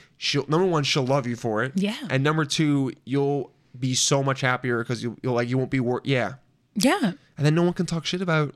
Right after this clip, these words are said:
Speaker 1: your sex game, yo.
Speaker 2: That's it.
Speaker 1: It's
Speaker 2: Like,
Speaker 1: win-win.
Speaker 2: it's fun. I think it's fun. I think that, like, luckily people are being a lot more open with what it is that they want, especially women. But for so long, I feel like a lot of people weren't speaking up.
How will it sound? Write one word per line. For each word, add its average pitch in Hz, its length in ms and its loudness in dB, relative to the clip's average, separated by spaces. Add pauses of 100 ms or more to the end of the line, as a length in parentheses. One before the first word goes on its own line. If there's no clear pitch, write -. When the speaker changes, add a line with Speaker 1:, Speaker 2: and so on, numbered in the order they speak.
(160)
Speaker 1:
your 143 100 -4
sex - 260 -6
game, 156 260 0
yo. 180 100 0
Speaker 2:
That's 208 240 0
it. 320 340 2
Speaker 1:
It's 180 100 2
Speaker 2:
Like, 269 180 4
Speaker 1:
win-win. 311 180 2
Speaker 2:
it's 226 140 4
fun. 302 460 4
I 285 120 6
think 466 180 -4
it's 349 140 0
fun. 302 180 2
I 277 80 2
think 302 180 -4
that, 254 220 0
like, 214 280 -4 (1500)
luckily 294 400 4
people 233 340 -2
are 233 100 2
being 208 200 0
a 208 40 2
lot 196 140 2
more 196 180 2
open 190 360 2
with 190 120 2
what 180 180 2
it 175 120 2
is 180 100 2
that 170 120 -2
they 175 120 0
want, 151 480 -2
especially 196 420 0
women. 190 300 2
But 190 120 0
for 240 140 -2
so 302 200 2
long, 330 200 0
I 262 80 0
feel 254 180 -4
like 226 200 -4
a 202 80 -2
lot 208 160 0
of 208 60 -6
people 196 240 -4
weren't 190 460 -4
speaking 170 400 -6
up. 180 280 -8